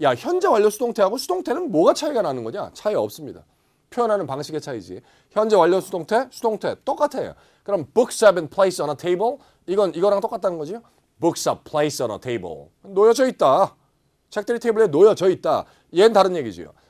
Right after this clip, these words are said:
Books are being placed on a table. 그러면 책들이 테이블 위에 놓여지고 있는 중이다라는 건 내가 보고 있는 이 사진 안에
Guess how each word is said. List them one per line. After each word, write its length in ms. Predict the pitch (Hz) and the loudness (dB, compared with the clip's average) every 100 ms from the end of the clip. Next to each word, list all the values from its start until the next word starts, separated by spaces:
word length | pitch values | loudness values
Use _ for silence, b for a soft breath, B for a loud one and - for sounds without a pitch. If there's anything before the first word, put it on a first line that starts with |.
| b | b
Books 300 | - 175 - 139 | -2 -2 0 -2
are 100 | 92 | -2
being 280 | 127 151 180 | -2 -2 -4
placed 300 | 170 147 135 | -6 -6 -4
on 60 | 110 | -8
a 80 | |
table. 420 | 98 131 101 85 76 b b | -6 -8 -6 -10 -14 b b
그러면 260 | - 180 127 | -6 -6 -6
책들이 480 | - 254 - 208 170 | -8 -10 -4 -4 -2
테이블 320 | 214 202 196 | -4 -6 -4
위에 120 | 127 | -4
놓여지고 640 | 95 120 147 196 175 180 180 | -4 0 4 2 0 -4 -4
있는 200 | 170 160 | -4 -8
중이다라는 560 | 139 147 147 143 135 | -8 -6 -2 -2 -4
건 220 | 135 143 95 b b | -6 -6 -6 b b
내가 300 | 117 143 185 | -2 2 2
보고 220 | 175 170 | 2 -2
있는 180 | 165 156 | -4 -6
이 80 | 123 | -8
사진 280 | 151 170 147 | -6 -6 -6
안에 220 | 135 101 | -6 -8